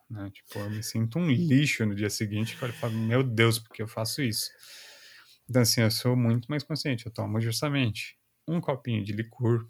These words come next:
à noite, às vezes, ou num dia quente eu tomo uma cerveja, uma latinha. E geralmente é isso. A mesma coisa foi com o cigarro, né? Meu pai fumava, minha mãe fumava, o pai da minha mãe morreu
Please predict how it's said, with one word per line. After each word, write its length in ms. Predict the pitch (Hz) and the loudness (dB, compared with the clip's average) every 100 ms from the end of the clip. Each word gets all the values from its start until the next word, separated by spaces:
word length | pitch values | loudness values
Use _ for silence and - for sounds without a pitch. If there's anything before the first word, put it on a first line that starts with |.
| _ | _
à 80 | 117 | -6
noite, 440 | 101 104 113 113 | -4 -2 -2 -4
às 120 | 95 104 | -8 -4
vezes, 560 | 110 127 123 127 127 - - - - | 4 4 4 0 -4 -10 -20 -16 -2
ou 220 | 131 123 | 2 2
num 260 | 160 131 120 | 2 2 2
dia 240 | 113 117 | 2 -2
quente 300 | 113 113 113 | 0 -2 -2
eu 60 | 117 | -6
tomo 200 | 113 113 | -4 -2
uma 200 | 110 107 | -4 -4
cerveja, 500 | - 113 110 120 107 | -2 0 0 0 -2
uma 120 | 104 | -6
latinha. 720 | 98 107 - 147 147 147 147 - _ _ - | -8 -8 -4 0 0 0 -2 -8 _ _ -12
E 200 | 175 143 | -4 -2
geralmente 600 | 139 151 170 139 151 - | 2 2 2 -2 -2 -2
é 60 | 156 | -2
isso. 480 | 127 104 - 98 101 _ - - - - _ - | -2 -2 -4 -6 -10 _ -20 -16 -16 -18 _ 0
A 100 | 127 | 2
mesma 300 | 147 156 147 | 4 2 2
coisa 260 | 160 165 | 0 0
foi 140 | 156 185 | -2 -2
com 120 | 180 | 0
o 20 | |
cigarro, 500 | - 180 170 123 - - | 0 0 -2 -4 -8 -14
né? 120 | 95 | -10
Meu 280 | 104 113 113 | 0 0 2
pai 240 | 120 135 | 2 2
fumava, 560 | 151 - 127 123 127 123 - | 2 -2 0 2 0 -2 -2
minha 260 | 104 104 | 0 2
mãe 240 | 104 110 139 | 4 6 4
fumava, 500 | - 131 123 123 127 - - _ - | 2 -2 0 -2 -4 -8 -20 _ -16
o 80 | 113 | -6
pai 260 | - 185 | 0 2
da 120 | 185 | 2
minha 180 | 135 120 | 0 -2
mãe 200 | 113 135 | 2 2
morreu 640 | 123 110 - 104 110 131 | 2 -2 -4 0 2 2